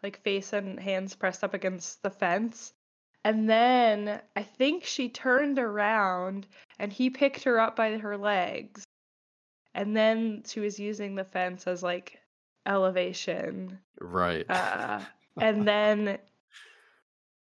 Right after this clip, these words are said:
Speaker 1: as my friend Claire from my old job said, it looked like he pumped into her twice and then
Speaker 2: Jesus Christ.
Speaker 1: and then he dropped her. <laughs>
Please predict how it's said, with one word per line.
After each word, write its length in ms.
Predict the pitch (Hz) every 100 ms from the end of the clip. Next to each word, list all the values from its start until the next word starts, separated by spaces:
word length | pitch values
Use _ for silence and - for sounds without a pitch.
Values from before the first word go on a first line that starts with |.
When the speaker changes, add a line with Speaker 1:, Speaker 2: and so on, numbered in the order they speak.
| -
Speaker 1:
as 280 | 220 247 233
my 180 | 233
friend 420 | 226 226 214 226 220
Claire 460 | - 196 190 196
from 280 | 196 196 190
my 160 | 190 185
old 180 | 185 180
job 360 | 180 180 185
said, 400 | - 175 175 170 -
it 140 | 196 190
looked 220 | 190 -
like 140 | 202
he 160 | 208 214
pumped 420 | - 190 185 -
into 280 | 170 175 180
her 180 | 190 180 -
twice 680 | - 165 160 185 220 -
and 240 | - 185 180
then 440 | 170 170 170 175 185
Speaker 2:
Jesus 400 | 165 85 85 -
Christ. 560 | 90 87 90 - - - - - -
Speaker 1:
and 160 | 220
then 140 | 240 302
he 220 | - 320
dropped 760 | 254 220 214 202 202 - - -
her. 460 | 165 139 135 214
<laughs> 40 | 285